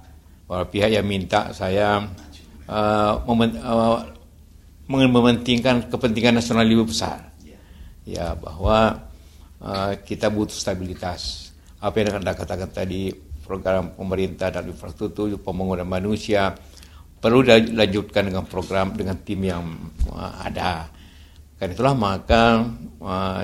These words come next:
timbullah kemudian ide dari, eh, teman-teman, eh, bukan ide teman-teman, eh, beberapa, berbagai pihak tentu, untuk saya, eh, ikut mempertanyakan sekali lagi.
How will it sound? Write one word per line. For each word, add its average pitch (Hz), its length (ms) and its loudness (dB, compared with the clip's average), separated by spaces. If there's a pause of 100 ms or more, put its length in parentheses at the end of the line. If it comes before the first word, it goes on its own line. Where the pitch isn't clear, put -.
(140)
timbullah 107 720 4
kemudian 92 400 -4
ide 90 480 -4
dari, 87 560 -4 (560)
eh, 82 280 -6 (120)
teman-teman, 87 800 -6
eh, 95 160 -6
bukan 95 320 -6
ide 90 160 -6
teman-teman, 113 640 -2
eh, 92 320 -4
beberapa, 90 400 -4
berbagai 90 480 -6
pihak 98 400 -8
tentu, 87 560 -10 (560)
untuk 127 1040 0
saya, 123 560 4 (560)
eh, 113 240 0
ikut 139 320 0
mempertanyakan 98 960 2
sekali - 400 -10
lagi. - 240 -14